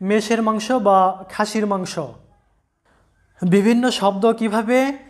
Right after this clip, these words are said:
সিলেবলে পৃথক করবে সে সমস্ত রুলসগুলো একটা ভিডিওতে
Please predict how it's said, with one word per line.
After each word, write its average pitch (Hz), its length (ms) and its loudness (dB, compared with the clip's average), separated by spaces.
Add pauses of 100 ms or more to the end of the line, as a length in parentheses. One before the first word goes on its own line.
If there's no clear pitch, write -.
(300)
সিলেবলে 226 500 2
পৃথক 233 260 -2 (100)
করবে 196 280 0 (420)
সে 226 180 0
সমস্ত 233 280 -2 (140)
রুলসগুলো 220 520 2 (580)
একটা 196 240 -4
ভিডিওতে 226 380 -2